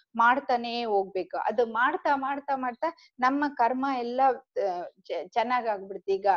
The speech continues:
ಆ, ಆಕಾಮ್ಯ ಕರ್ಮ, ಆ, ಸಂಚಿತ ಕರ್ಮ ಅಂತ, ಮ್, ಡಿಫ್ರೆಂಟ್ ಇರುವಾಗ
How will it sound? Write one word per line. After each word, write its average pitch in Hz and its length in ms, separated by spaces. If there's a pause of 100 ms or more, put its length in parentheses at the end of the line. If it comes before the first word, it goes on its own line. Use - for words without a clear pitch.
(360)
ಆ, 226 40 (380)
ಆಕಾಮ್ಯ 226 520
ಕರ್ಮ, 214 400 (380)
ಆ, 190 200
ಸಂಚಿತ 254 500
ಕರ್ಮ 202 380 (280)
ಅಂತ, 226 220 (420)
ಮ್, 190 300
ಡಿಫ್ರೆಂಟ್ 262 420
ಇರುವಾಗ 269 300